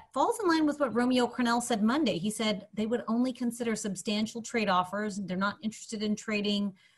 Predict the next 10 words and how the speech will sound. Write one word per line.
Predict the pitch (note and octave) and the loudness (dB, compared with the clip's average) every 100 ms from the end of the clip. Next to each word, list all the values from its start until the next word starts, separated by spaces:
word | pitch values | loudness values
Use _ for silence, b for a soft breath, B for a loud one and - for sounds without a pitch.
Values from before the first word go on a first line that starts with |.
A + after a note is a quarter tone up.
| b b | b b
uh, | F#3+ F#3 | 0 0
for | - G#3+ | -2 -6
peanuts. | - D#4+ G#3+ G#3 - | 0 2 2 -2 -4
And | G3+ G#3 | -2 -2
so | - G#3+ | -2 -2
Will | A3+ | -2
Fuller | A#3 - C4+ G#3 G#3+ | -2 0 2 0 2
remains | A3+ A3 A3+ A#3 - | 2 2 2 0 -4
a | A3+ | -6
Texan | - G#4 - F3 F#3+ | -2 0 0 -4 -4